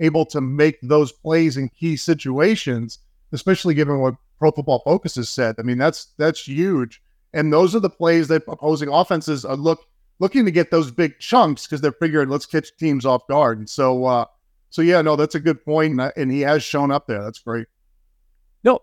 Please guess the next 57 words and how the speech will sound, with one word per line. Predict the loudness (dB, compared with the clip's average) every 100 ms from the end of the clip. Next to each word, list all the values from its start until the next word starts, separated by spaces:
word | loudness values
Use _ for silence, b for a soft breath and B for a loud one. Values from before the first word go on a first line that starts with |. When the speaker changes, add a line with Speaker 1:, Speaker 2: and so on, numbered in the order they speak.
| 0
Speaker 2:
uh, | 0
yeah, | 4 2 2
and | 0 0 -2 -6 0
I'm, | 0 0
I'm | 0 4
glad | 4 2
for | 2 2
it. | 2
I | 0
think | 0
it's | -2 -2
in | -2
it. | -2 -2
Um, | 0 0 -2 -2
I | 2
gotta, | 2 2 -4
<sighs> | -12 B B
this | -4
is |
gonna | -2
be | 0
a | -2
confusing | -2 -2 -2 -2
question. | 0 0 0
I'm | -2
gonna | 0
try | 0
to | 0
explain | 0 -2
it | 0
the | 0
best | -2 -4
I | -6
can. | -4 -4
You | -2
don't, | 0 0
you | -2 -2
didn't | 0 2
get | 2
access | 2 0 -4
to | -2
this | -2 0
one | -2
'cause | 0
I | 0
knew | 0 4
I | 4
had | 4 0
to | -4
explain | -6 -6 -4
it. | -6 -4
So | -2 -2 _ _ 0
this | 0 2
is, | 0 2
uh, | 2
from | 0 -4
Snaris. | -4 -2 0 0 -4